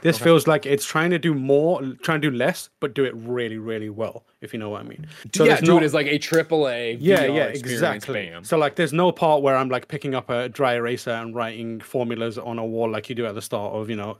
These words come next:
Speaker 1: Alyx, which is, like,
Speaker 2: Yeah, yeah.
Speaker 1: impressive level of fidelity. But there is, like, me, you know, quickly pulling out a bow and arrow and nailing a shot, and it feels fucking awesome, you know. And then, like, I'm climbing up a mountain,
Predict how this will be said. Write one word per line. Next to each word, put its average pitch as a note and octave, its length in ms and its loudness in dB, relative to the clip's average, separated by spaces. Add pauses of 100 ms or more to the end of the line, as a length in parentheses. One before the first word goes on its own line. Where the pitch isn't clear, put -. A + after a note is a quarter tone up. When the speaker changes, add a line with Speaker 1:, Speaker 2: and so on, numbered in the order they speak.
Speaker 1:
Alyx, - 500 -8
which C3 220 0
is, A#2+ 80 -2
like, C3+ 120 4
Speaker 2:
Yeah, - 40 2
yeah. D#3+ 60 4
Speaker 1:
impressive D3+ 480 2
level C3 220 4
of A#2 100 -2
fidelity. C#3 500 0 (260)
But C#3+ 140 0
there C#3+ 160 4
is, D3 220 6
like, C3+ 180 4
me, C3 180 0
you B2+ 140 -2
know, A#2+ 100 -4
quickly C3 360 -4 (180)
pulling C3 240 -4
out B2+ 100 -4
a B2+ 40 -8
bow B2+ 200 2
and B2 80 -2
arrow B2 260 0
and A#2 120 -4
nailing B2 320 -2
a - 20 -6
shot, A2+ 220 -8
and A#2+ 80 -6
it A2 100 -10
feels A#2 280 -4
fucking A#2+ 360 -6
awesome, A2+ 400 -8 (160)
you A#2 60 -12
know. A2 160 -8
And A#2 220 -4
then, A#2+ 120 -2
like, A#2 240 -4
I'm B2 160 -4
climbing B2 400 -2
up B2 120 0
a B2 40 -4
mountain, A#2 380 -2